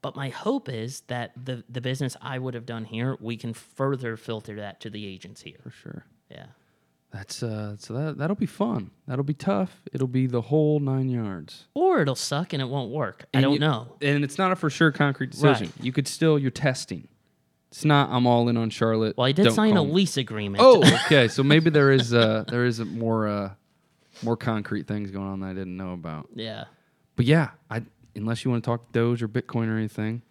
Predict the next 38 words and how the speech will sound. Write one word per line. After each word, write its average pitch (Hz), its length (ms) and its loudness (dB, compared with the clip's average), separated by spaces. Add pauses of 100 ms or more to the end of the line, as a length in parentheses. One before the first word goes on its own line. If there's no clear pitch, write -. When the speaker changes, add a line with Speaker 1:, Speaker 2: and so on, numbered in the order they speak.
(100)
Speaker 1:
I'm 127 140 -4
cryptoed 127 440 -10
out, 113 240 -12
bud. 110 240 -6
Speaker 2:
That's 104 220 -6
it? 120 240 2 (220)
Speaker 1:
Yeah. 110 360 -8 (580)
Speaker 2:
Ah, - 160 -20
that's - 160 -20
sad. 87 420 -18 (560)
Speaker 1:
Yeah. 104 200 -12 (120)
But 170 160 -4
seriously, 196 340 -4
thanks 147 240 -4
for 135 100 -8
having 127 260 -6
me 127 100 -6
again. 113 380 -6
Speaker 2:
No 104 160 -2
problem. 104 400 -2
Speaker 1:
Um, 104 160 -10 (920)
I 131 100 -4
love 120 260 -8
doing 110 260 -8
these. 117 460 -12 (200)
So 101 520 -16
maybe 107 240 -10
I'll 110 80 -10
be 110 120 -14
back 110 240 -14
for, 92 100 -18
like, 107 180 -14
episode 110 320 -14 (180)
thirty-five 107 320 -10
Speaker 2:
Thirty-five? 113 640 4
Speaker 1:
or - 40 -6
something. 101 160 -12 (260)
Yeah. 98 220 -8